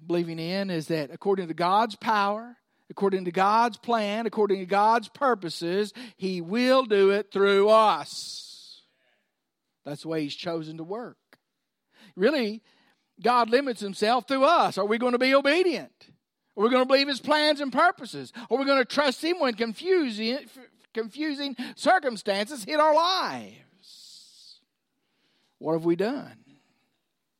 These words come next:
<laughs> See, you need to ask, am I a part of his kingdom? Have you been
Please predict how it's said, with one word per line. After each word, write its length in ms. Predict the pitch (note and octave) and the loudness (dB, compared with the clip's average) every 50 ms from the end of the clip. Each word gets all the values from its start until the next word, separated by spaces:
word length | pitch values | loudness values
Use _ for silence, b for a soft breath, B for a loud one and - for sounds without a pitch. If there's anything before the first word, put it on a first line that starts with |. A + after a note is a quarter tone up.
| _ _ _ - | _ _ _ -20
<laughs> 140 | C#3 C3 - B2+ - _ A#2+ - _ _ _ _ _ _ _ _ _ _ _ _ _ _ b b b b b b b b b b b | -20 -20 -20 -20 -20 _ -20 -20 _ _ _ _ _ _ _ _ _ _ _ _ _ _ b b b b b b b b b b b
See, 160 | - - D#3+ | -6 -4 -2
you 160 | D#3+ E3+ F3 | -2 -2 -4
need 160 | F3 E3 D#3 | -6 -6 -4
to 80 | D#3+ D3+ | -2 0
ask, 480 | D#3 F#3 G3+ D#3+ A#2+ G#2 - - - C#3+ | 0 0 -2 -4 -6 -8 -12 -14 -12 -10
am 80 | C#3 | -8
I 100 | C#3 C#3 | -8 -8
a 40 | C3+ | -8
part 240 | - - D#3+ D#3+ D#3 | -6 -2 -2 -2 -2
of 40 | D#3 | -2
his 120 | D3+ C#3 | -6 -8
kingdom? 340 | - - E3+ F3 F3+ G3+ A#3 | -8 -8 -8 -6 -4 -4 -4
Have 140 | F#3+ D3 C3+ | -4 -4 -6
you 80 | C#3 C3 | -6 -6
been 280 | D3+ D#3 D3 C#3+ C#3 | -6 -6 -8 -8 -12